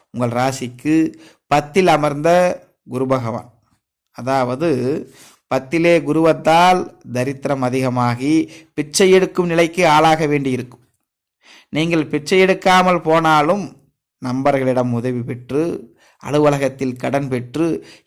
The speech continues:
எப்படியோ காலத்தை ஓட்டி வந்திருப்பீர்கள். நெருக்கடிகளையும் அவமானத்தையும் சந்தித்து கண்டிப்பாக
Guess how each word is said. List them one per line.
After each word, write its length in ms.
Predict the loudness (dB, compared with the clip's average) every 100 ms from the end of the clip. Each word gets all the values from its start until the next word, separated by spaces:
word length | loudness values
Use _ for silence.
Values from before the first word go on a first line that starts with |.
| -6
எப்படியோ 640 | -6 -4 -2 0 2 2 0
காலத்தை 460 | 0 2 2 2 0
ஓட்டி 320 | 2 0 0 -2
வந்திருப்பீர்கள். 640 | 0 -2 -4 -6 -8 -14 _ _ _ _ _ _ _ -6
நெருக்கடிகளையும் 920 | -2 -2 -2 -2 0 0 0 -2 -4 -8 -14 _ _ _
அவமானத்தையும் 960 | -6 -4 0 0 0 -2 -6 -6 -4 -6 -10 -18 -20 -12
சந்தித்து 680 | -6 -4 -2 -4 -4 -4 -2 -2 -6 -12
கண்டிப்பாக 1040 | -8 -6 -4 -2 -4 -4 -2 -2 -2 0